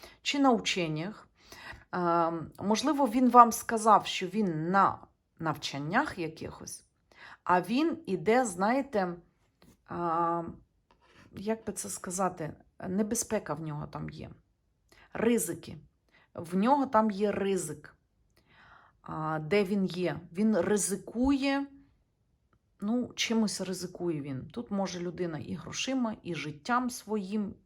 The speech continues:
чи іншим. Щось таке. Він від вас приховує, що він,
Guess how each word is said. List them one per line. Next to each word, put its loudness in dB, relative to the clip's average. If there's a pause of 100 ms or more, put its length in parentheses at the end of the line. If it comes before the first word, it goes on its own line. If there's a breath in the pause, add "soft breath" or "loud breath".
(400)
чи -12
іншим. -6 (300 loud breath)
Щось -6
таке. -2 (400 loud breath)
Він 2
від -4
вас 8
приховує, -2
що 0 (120)
він, -2